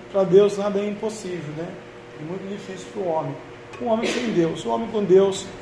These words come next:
tem seus trancos, seus barrancos, mas tem a sua bênção e a sua vitória. Quem é muito é dado, muito é exigido, né? Aleluia. Agradecemos a Deus que Ele amenizou a chuva ontem e hoje parece que parou, né?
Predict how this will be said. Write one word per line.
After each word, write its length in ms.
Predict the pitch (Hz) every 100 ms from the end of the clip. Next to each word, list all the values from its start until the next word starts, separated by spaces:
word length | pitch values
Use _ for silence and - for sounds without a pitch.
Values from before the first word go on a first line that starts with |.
| - -
tem 140 | - 190
seus 220 | 196 185
trancos, 400 | 180 180 190 -
seus 180 | 190 165
barrancos, 720 | 160 143 147 185 185 - - - - - -
mas 180 | 165 170
tem 200 | 185 180
a 60 |
sua 220 | 180 185 170
bênção 480 | 160 180 185 185 180
e 60 | 175
a 60 |
sua 200 | 165 180
vitória. 460 | 175 190 175 151 147 - -
Quem 160 | 202 196
é 40 |
muito 240 | 175 170
é 60 | 165
dado, 280 | 160 147 147 - - - -
muito 260 | 156 165 165
é 40 |
exigido, 680 | 156 143 175 143 185 220 175
né? 200 | 165 208 202 - - - - 143
Aleluia. 560 | 151 151 156 208 220 - - 143
Agradecemos 500 | 160 160 175 165 151
a 40 |
Deus 220 | 151 156
que 100 | -
Ele 160 | 165 151 -
amenizou 480 | 151 156 160 143 151
a 40 | 139
chuva 300 | 170 143 165
ontem 400 | 165 202 214 - - - - - -
e 80 | 185
hoje 300 | 175 180 175
parece 260 | 185 170
que 80 | -
parou, 380 | - 185 160 160
né? 280 | 165 214